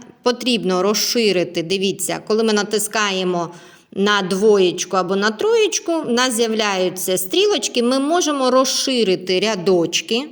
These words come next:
збільшити або звузити їх. І точно так же, коли ми натискаємо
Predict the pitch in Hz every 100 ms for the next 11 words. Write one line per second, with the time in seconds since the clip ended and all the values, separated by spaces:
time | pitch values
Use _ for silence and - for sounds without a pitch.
0 | - 220 220 269 302 302 - 311 320 320
1 | 311 - _ _ _ _ _ _ _ _
2 | _ _ _ _ _ _ _ _ _ _
3 | _ _ _ - 269 277 277 262 254 226
4 | 214 247 269 226 247 - 240 226 240 233
5 | 233 - - - - 359 453 - 330 339
6 | 320 294 285 247 226 220 220 240 247 226
7 | 214 214 240 240 240 214 185 175 175 165
8 | 165